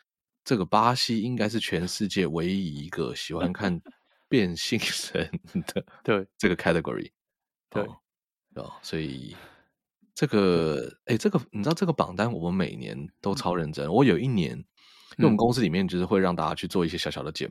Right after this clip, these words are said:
Speaker 1: 报，
Speaker 2: 嗯。
Speaker 1: 我们有一年的简报就在报这个数字。
Speaker 2: 嗯。<laughs>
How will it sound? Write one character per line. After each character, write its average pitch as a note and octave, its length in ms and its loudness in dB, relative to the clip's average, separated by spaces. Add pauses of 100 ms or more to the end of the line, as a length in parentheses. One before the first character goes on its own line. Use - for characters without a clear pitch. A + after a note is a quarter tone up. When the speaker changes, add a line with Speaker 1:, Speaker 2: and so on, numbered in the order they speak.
Speaker 1:
报， - 200 -2
Speaker 2:
嗯。 - 460 -20
Speaker 1:
我 G#2 60 2
们 A#2+ 80 4
有 F#2 120 6
一 G#2+ 40 2
年 G2 140 0
的 G2 60 4
简 D#2+ 180 -4
报 E2+ 160 2
就 E2+ 100 -2
在 D#2 120 -6
报 D2+ 160 2
这 C#2+ 100 -6
个 C#2 80 -6
数 - 220 -8
字。 - 340 -16 (220)
Speaker 2:
嗯。 C3+ 140 -6
<laughs> C#3+ 380 4